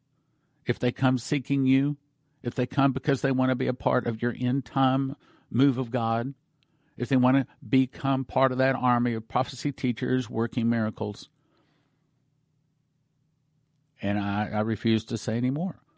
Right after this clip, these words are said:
I think if we fast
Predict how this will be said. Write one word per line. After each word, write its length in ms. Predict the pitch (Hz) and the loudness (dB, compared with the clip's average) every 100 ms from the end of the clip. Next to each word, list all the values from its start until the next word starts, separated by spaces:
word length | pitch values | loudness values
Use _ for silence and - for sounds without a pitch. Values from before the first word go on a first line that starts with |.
| _ _ _ _ _ _ _ _ _ _ _ - | _ _ _ _ _ _ _ _ _ _ _ -4
I 80 | |
think 320 | 120 156 156 151 | 0 0 0 -2
if 140 | - | 0
we 180 | 135 120 _ _ _ _ _ _ _ | 0 0 _ _ _ _ _ _ _
fast 560 | - 131 143 - - | 2 2 2 -2 -12